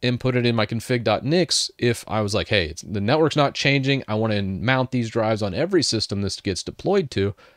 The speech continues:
I just put it over to Nix config. And then all I do is install. And that is Nix O S. And you can see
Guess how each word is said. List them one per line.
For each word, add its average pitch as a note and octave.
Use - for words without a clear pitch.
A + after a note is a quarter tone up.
I B2
just B2+
put B2+
it B2
over A2+
to G#2+
Nix G2
config. G#2+
And C3+
then G#3
all G3+
I F#3
do G3+
is C#3+
install. -
And A2
that D3
is C#3
Nix D#3
O C#3+
S. D3
And D3
you D#3+
can E3
see C#3